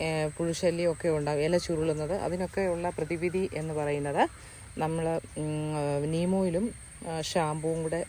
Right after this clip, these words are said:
ആ, മിക്സ് ചെയ്തിട്ട് പിന്നെ അതിലേക്ക്, ആ, നമ്മുടെ ബേക്കിംഗ് സോഡയും കൂടെ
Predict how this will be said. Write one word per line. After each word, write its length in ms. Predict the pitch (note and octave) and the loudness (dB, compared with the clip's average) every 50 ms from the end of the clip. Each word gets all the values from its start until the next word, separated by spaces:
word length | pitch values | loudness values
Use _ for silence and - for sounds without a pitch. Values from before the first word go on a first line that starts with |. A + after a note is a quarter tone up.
| - | -8
ആ, 320 | - - D3+ D3+ D3 D3+ D3+ | -6 -6 -4 -2 -2 -2 -2
മിക്സ് 260 | D3+ D#3+ D3+ - - | -2 -4 -4 -4 -2
ചെയ്തിട്ട് 520 | - E3 D3+ C#3+ D3+ C#3 - - E3+ B3 F4 - - - - - - - - - - - | 0 0 2 2 0 0 0 -2 -2 -2 -4 -6 -12 -16 -18 -18 -18 -16 -16 -16 -8 -4
പിന്നെ 240 | - D#3+ D#3 D#3+ D#3 | -2 0 0 0 0
അതിലേക്ക്, 580 | D3+ D#3 E3 F3 E3+ F3 E3 D#3+ - E3 G3+ A#3 - - | 0 0 2 4 4 4 4 2 0 0 0 -2 -4 -8
ആ, 160 | - - E3 D#3+ D#3 D#3 D#3 D#3 D3+ D3+ | -8 -6 -4 -2 -2 -2 -2 -2 -2 -4
നമ്മുടെ 300 | D3+ D3+ D3+ D3+ D#3 D#3+ | -4 -4 -4 -4 -4 -2
ബേക്കിംഗ് 420 | D#3+ D#3+ D#3+ D#3 D#3 - F3 F3 D#3+ | 0 2 2 2 2 0 -4 -4 0
സോഡയും 440 | - F#3 F3 E3+ E3+ E3+ E3+ E3 | 2 2 2 2 2 0 0 -2
കൂടെ 260 | D#3+ D#3+ D#3 E3+ A3+ | -2 -4 -2 -4 -4